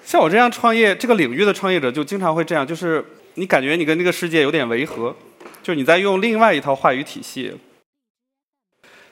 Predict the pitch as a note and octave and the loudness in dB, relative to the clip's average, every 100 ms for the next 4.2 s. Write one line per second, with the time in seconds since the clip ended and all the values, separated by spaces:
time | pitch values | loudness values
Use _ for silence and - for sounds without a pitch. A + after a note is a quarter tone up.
0 | - C3+ C3 B2 B2 - A#2 _ _ _ | -14 -4 -2 -2 -6 -14 -20 _ _ _
1 | _ _ _ _ _ _ _ _ _ _ | _ _ _ _ _ _ _ _ _ _
2 | _ _ - G#3+ G3 A3+ A#3 E3 C#3+ D#3+ | _ _ 0 2 4 2 2 2 2 4
3 | E3 E3 F3+ F#3 E3 G#2+ A#2 B2 C3 - | 4 2 -2 -2 -2 -2 -6 -6 -8 -8
4 | A#2+ A2+ | -6 -6